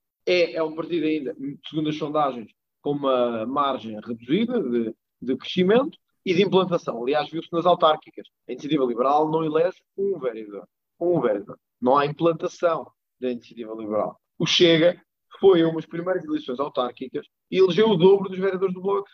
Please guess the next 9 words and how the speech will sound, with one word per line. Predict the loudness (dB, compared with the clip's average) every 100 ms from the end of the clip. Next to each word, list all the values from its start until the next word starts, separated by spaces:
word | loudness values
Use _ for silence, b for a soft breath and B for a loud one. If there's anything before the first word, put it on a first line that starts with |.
| _ -2
do |
Bloco | 2 2 2
de |
Esquerda | 2 2 2 -4 -6
no | -4 -4
seu | -2 0
tempo | 0 0 4
áureo. | 6 6 2 -4 _ _ _ _
Portanto, | 2 2 2